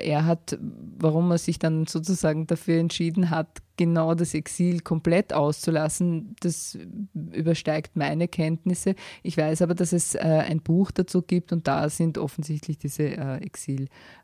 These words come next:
äh, Jahre auch, äh, beschrieben. Wenn wir jetzt, äh, kommen zur, zur heutigen Zeit,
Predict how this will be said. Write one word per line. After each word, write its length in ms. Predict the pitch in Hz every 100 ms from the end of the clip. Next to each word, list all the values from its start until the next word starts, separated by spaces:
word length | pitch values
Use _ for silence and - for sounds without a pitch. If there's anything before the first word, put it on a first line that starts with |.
| _ -
äh, 240 | 135 131
Jahre 440 | - 120 127 151 -
auch, 300 | 131 131 -
äh, 380 | - 143 139 - - -
beschrieben. 600 | 180 - 147 143 143 131 _ - - -
Wenn 180 | 170 170
wir 100 | 190
jetzt, 320 | 185 185 -
äh, 240 | - 175 175
kommen 420 | - 165 175 180
zur, 480 | - 175 170 170 165 - 160 160 220 220 -
zur 200 | 170 156
heutigen 480 | 151 160 175 180
Zeit, 580 | - 160 139 170 - -